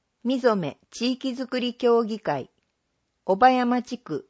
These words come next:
コミュニティ推進協議会が、地域活動に必要な音響機器や草刈り機などの備品を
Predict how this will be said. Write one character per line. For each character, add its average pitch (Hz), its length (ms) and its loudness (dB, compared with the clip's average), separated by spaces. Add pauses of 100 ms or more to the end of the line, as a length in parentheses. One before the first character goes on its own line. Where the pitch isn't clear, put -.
コ - 160 -6
ミ 254 140 -2
ュ - 20 -2
ニ 247 140 -2
テ - 160 -14
ィ 151 160 -8
推 240 320 -6
進 254 320 -4
協 254 260 2
議 247 160 -6
会 185 240 -2
が、 117 260 -12 (540)
地 254 220 -4
域 254 240 -8
活 262 320 -2
動 202 240 0
に 160 140 -8
必 - 320 -14
要 208 340 0
な 175 260 -8 (460)
音 254 240 0
響 254 320 2
機 247 160 -10
器 185 180 -10
や 131 220 -4 (180)
草 247 240 0
刈 254 160 2
り 262 80 -4
機 240 160 -6
な 190 160 -2
ど 160 140 -4
の 143 260 -10
備 180 100 -8
品 214 360 -2
を 180 200 -6